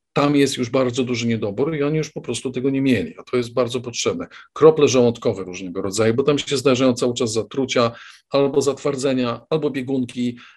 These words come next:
i nie ma ani tego, jak leczyć, ani tego, jak leczyć, a to jest oczywiście krótkie, doraźne leczenie, z tym, że po prostu nie ma na to,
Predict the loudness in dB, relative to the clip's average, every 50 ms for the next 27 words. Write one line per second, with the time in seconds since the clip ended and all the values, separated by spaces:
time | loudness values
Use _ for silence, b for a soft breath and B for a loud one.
0 | B _ -8 -4 -2 -2 0 0 0 -2 -4 -4 -4 -4 -4 -4 -6 -8 -10 -4
1 | -2 -2 -2 -2 -2 -4 -6 -4 -4 -8 -8 -8 -14 _ _ _ -4 -2 -2 -2
2 | -2 -2 -2 -2 -2 -4 -4 -6 -8 -6 -4 -4 -4 -4 -2 0 -2 0 0 -4
3 | -6 -6 -8 -8 -8 -8 -8 -10 -6 -6 -6 -4 -2 0 2 2 2 2 2 2
4 | 0 -2 0 0 2 2 2 2 2 2 2 2 2 0 0 -4 -4 -4 -4 -2
5 | 0 2 2 2 2 0 -2 -2 -2 -4 -4